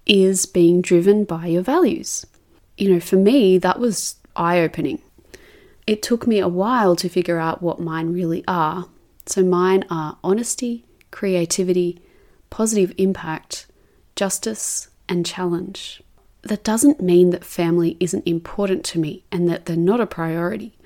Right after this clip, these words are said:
All of my values drive my relationships and how I behave with my family and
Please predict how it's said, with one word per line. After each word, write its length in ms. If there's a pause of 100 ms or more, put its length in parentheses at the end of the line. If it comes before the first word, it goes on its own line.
(280)
All 240
of 120
my 200
values 520
drive 340
my 140
relationships 920
and 120
how 160
I 120
behave 640 (100)
with 260
my 100
family 560
and 380